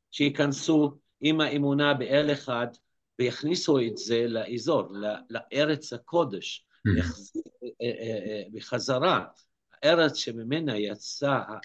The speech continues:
Speaker 1: יצא האמונה באל אחד, על ידי אברהם אבינו, ואז
Speaker 2: Mhm.
Speaker 1: ביציאתם למצרים, זה חזר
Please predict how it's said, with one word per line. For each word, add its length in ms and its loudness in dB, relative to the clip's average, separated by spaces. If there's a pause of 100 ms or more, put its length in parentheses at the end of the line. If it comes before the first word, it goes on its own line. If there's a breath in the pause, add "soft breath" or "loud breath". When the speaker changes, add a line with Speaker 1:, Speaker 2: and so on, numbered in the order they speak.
Speaker 1:
יצא 580 -6
האמונה 600 -10
באל 380 -12
אחד, 300 -2 (340)
על 120 -8
ידי 280 -4
אברהם 400 -4
אבינו, 460 -2 (840)
ואז 340 0
Speaker 2:
Mhm. 200 4 (140)
Speaker 1:
ביציאתם 800 0
למצרים, 840 0 (680)
זה 200 -6
חזר 720 -2